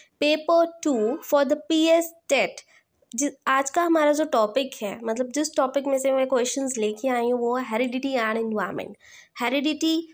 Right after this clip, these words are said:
वो फीचर्स जो हमें हमारे पेरेंट्स से मिलते हैं, ठीक है जी, उसको हम हेरिडिटी बोलते हैं। और एनवायरनमेंट जो हम आसपास से सीखते हैं सोसाइटी में रह के। और इन-,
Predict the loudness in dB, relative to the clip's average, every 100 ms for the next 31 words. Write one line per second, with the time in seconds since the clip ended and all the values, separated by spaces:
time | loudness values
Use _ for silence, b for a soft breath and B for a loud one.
0 | B 0 0 2 0 -2 0 2 2 2
1 | 0 0 2 2 2 0 0 -2 -2 0
2 | 2 2 2 0 0 0 0 -2 -4 -2
3 | -2 -4 B B _ -6 -2 0 -2 0
4 | -2 -2 -2 -4 -4 -6 -2 -2 0 -2
5 | -2 -8 -10 -16 b b -2 0 0 0
6 | 0 2 2 2 0 0 -4 -2 -2 -2
7 | -2 -2 -2 -2 -4 -2 -4 -6 -10 -8
8 | -8 -6 -4 -2 0 -2 0 0 0 -2
9 | -6 -10 -16 B B B B -2 0 0
10 | -2